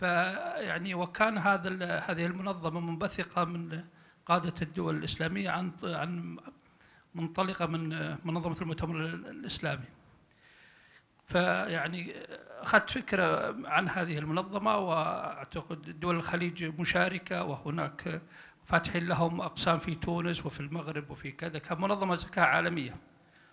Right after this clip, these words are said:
طبعًا مصارف الزكاة معروفة في الإسلام هي الثمانية، يعني، فعملها مخصص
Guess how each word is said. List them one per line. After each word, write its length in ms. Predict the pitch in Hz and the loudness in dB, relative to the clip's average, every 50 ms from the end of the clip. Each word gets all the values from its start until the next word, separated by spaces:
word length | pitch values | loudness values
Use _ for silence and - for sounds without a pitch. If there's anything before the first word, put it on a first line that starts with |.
| _ _ - | _ _ -4
طبعًا 240 | 160 151 131 131 160 | -2 0 2 2 2
مصارف 460 | 170 175 165 - 214 220 220 - 220 | 2 2 4 8 8 8 8 6 0
الزكاة 300 | 180 175 196 - - 190 | -4 -6 -4 0 0 2
معروفة 360 | 175 147 175 202 190 - - | 2 4 2 2 2 0 -4
في 80 | - - | -10 -8
الإسلام 460 | 165 175 165 - - 175 165 196 214 | -8 -6 -6 -2 2 2 2 2 2
هي 260 | 190 214 240 262 285 | 0 0 -2 -2 -4
الثمانية، 540 | - - - - 185 165 120 127 123 - - - - - - - - _ _ _ _ _ _ _ - - _ _ - | -6 -6 -6 -6 -4 -4 -4 -6 -8 -10 -14 -18 -20 -20 -20 -20 -20 _ _ _ _ _ _ _ -20 -20 _ _ -12
يعني، 380 | 127 123 139 156 165 - - - - - - - - _ _ _ _ - - - - - - | -10 -8 -8 -6 -8 -8 -12 -14 -16 -20 -20 -20 -20 _ _ _ _ -18 -18 -16 -14 -12 -8
فعملها 680 | - - - - 147 - - 156 175 202 214 196 170 196 | -2 0 0 0 2 2 2 4 6 6 6 6 6 2
مخصص 600 | 202 185 - - 202 190 - - - 180 170 - | 0 0 -4 -4 -4 -2 -2 -4 -4 -6 -6 -8